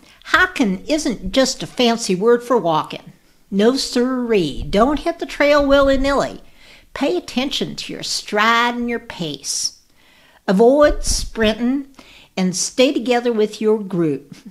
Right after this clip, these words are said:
Lag behinds could end up as a vicious deer's lunch. As you're hiking,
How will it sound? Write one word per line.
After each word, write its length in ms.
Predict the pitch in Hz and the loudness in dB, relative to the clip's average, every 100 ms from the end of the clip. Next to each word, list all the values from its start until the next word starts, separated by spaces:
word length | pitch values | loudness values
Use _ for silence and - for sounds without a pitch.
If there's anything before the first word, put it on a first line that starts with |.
| - _ | -20 _
Lag 300 | 202 226 208 | 2 2 2
behinds 540 | 185 175 170 165 165 | 0 0 -2 -4 -6
could 240 | - 190 185 | -2 0 2
end 260 | 196 202 | 2 2
up 240 | 226 247 214 | 2 2 -2
as 240 | 156 143 | -6 -6
a 100 | 139 | -8
vicious 640 | 139 156 190 185 139 - | -8 -6 -4 -4 -6 -10
deer's 720 | - 185 202 226 233 202 185 170 | -4 0 2 0 -4 -6 -10 -8
lunch. 600 | 170 143 - - - - _ _ _ _ _ _ _ _ _ - _ - | -6 -6 -10 -12 -14 -18 _ _ _ _ _ _ _ _ _ -20 _ 0
As 240 | 285 320 | 4 4
you're 120 | 226 | 2
hiking, 640 | 190 240 240 240 170 165 | 2 2 2 0 -6 -6